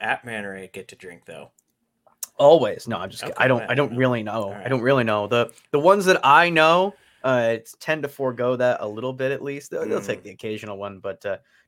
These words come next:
Speaker 2: no, I haven't seen any of them get absolutely sloshed while, while serving others. I think that's
Speaker 1: Ah.
Speaker 2: frowned upon.
Speaker 1: Yeah, that's
Speaker 2: A-,
Speaker 1: why I was
Speaker 2: actually,
Speaker 1: never a
Speaker 2: uh,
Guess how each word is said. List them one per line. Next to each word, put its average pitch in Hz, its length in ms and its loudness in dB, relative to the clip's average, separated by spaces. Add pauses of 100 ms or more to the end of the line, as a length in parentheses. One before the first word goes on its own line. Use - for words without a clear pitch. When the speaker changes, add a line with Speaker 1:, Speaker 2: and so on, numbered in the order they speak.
Speaker 2:
no, 110 140 -2
I 113 120 2
haven't 156 200 0
seen 139 220 -6
any 127 160 -2
of 113 80 -8
them 113 200 -8
get 104 140 -4
absolutely 104 600 -10
sloshed 101 600 -8
while, 98 420 -12
while 104 220 -4
serving 101 400 -8
others. 92 400 -14 (280)
I - 40 -14
think 123 120 -6
that's 113 180 -8
Speaker 1:
Ah. - 40 -18
Speaker 2:
frowned 101 240 -4
upon. 95 340 -12 (580)
Speaker 1:
Yeah, 107 180 -10
that's 107 260 -14
Speaker 2:
A-, 131 40 -12
Speaker 1:
why 170 100 2
I - 40 0
was 165 80 -2
Speaker 2:
actually, 175 500 4
Speaker 1:
never - 120 -8
a - 20 2
Speaker 2:
uh, 139 40 4